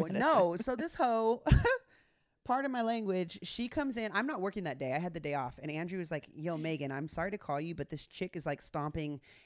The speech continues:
Speaker 2: and getting all angry at me because she's an influencer who said you promised her a Cosmelon."
Speaker 1: And she drove from West Hollywood.
Speaker 2: I said, "Hold up." I said, "I do not promise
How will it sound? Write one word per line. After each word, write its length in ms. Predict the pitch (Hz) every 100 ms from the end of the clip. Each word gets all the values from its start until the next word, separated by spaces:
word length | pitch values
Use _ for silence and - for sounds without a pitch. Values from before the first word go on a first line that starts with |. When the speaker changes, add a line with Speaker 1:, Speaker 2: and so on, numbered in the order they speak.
| -
Speaker 2:
and 100 | 165
getting 180 | 165 160
all 120 | 151 143
angry 280 | 254 277
at 140 | 175 147
me 300 | 151 151 151 - _
because 320 | - 175 180 165
she's 200 | 196 180
an 60 |
influencer 520 | 170 233 240 170 165 156
who 80 |
said 220 | 160 165 147
you 80 |
promised 420 | 147 - 151 147 -
her 80 |
a 40 | 139
Cosmelon." 580 | - 147 131 113 117 -
Speaker 1:
And 220 | 233 202
she 140 | - 202
drove 180 | 151 151
from 140 | 147
West 180 | 123 -
Hollywood. 400 | 117 117 117 123
Speaker 2:
I 100 | 170
said, 220 | 208 208
"Hold 320 | 190 226 262 202
up." 180 | 147 -
I 100 | 180
said, 200 | 185 202
"I 140 | - 220
do 100 | 262
not 180 | 226 -
promise 380 | 214 185 160